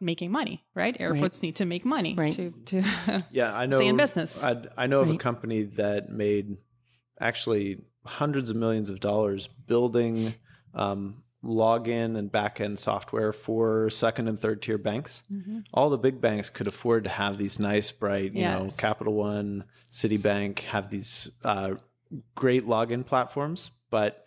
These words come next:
Speaker 3: you know, the, um, the bank that has three or four branches in Cincinnati, Ohio or something couldn't afford it. And I can see it very much the same way. You know, you have these second and third tier airports, you have private airports
Speaker 1: Mm-hmm.
Speaker 3: that could
Speaker 2: Mm-hmm.
Speaker 3: all be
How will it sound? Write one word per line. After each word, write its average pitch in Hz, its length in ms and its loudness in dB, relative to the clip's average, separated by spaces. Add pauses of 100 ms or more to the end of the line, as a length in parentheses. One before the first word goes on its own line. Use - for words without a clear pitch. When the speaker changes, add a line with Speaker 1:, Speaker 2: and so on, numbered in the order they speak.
(360)
Speaker 3:
you 131 120 -2
know, 107 200 2
the, 113 560 4
um, 101 480 -4
the 117 80 0
bank 123 280 0
that 117 120 -4
has 113 220 -2
three 120 240 0
or 113 40 0
four 113 220 -2
branches 104 720 -2
in 104 440 -4 (400)
Cincinnati, 107 600 0
Ohio 117 460 2
or 98 120 0
something 95 540 -2
couldn't 104 240 -2
afford 113 300 0
it. - 20 -8
And 87 80 -8
I - 160 -4
can 127 160 -4
see 170 160 2
it 127 120 0
very 123 200 4
much 117 220 0
the 110 80 -4
same 107 260 0
way. 110 340 4
You 107 200 -2
know, 104 100 -2
you 107 180 2
have 107 140 0
these 107 260 -2 (300)
second 135 340 0
and 123 100 -4
third 123 240 2
tier 120 160 0
airports, 113 600 0
you 107 60 0
have 98 140 -6
private 120 300 2
airports 101 460 -2
Speaker 1:
Mm-hmm. 196 140 -4
Speaker 3:
that - 180 -4
could 101 120 -2
Speaker 2:
Mm-hmm. - 100 0
Speaker 3:
all 107 220 4
be 95 400 -4